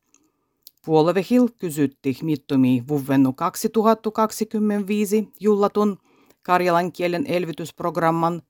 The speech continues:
toimenpidehi se planiruitso todovuttua. Da min verran aigua sihmenis. Valmehempi konkreetnoloih toimih oldi Hurrualistoliitto, Vihanda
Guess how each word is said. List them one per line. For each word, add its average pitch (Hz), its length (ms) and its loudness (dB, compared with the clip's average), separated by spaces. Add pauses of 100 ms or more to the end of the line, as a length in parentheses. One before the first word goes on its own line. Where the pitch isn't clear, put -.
toimenpidehi 165 880 -2
se 135 160 -8
planiruitso 190 800 0
todovuttua. 131 800 -4 (720)
Da 135 80 2
min 180 300 4
verran 135 380 0
aigua 165 420 2
sihmenis. 131 800 -6 (1080)
Valmehempi 190 800 2 (320)
konkreetnoloih 139 920 0
toimih 208 440 2
oldi 143 300 -2
Hurrualistoliitto, 214 1120 0
Vihanda 175 500 -2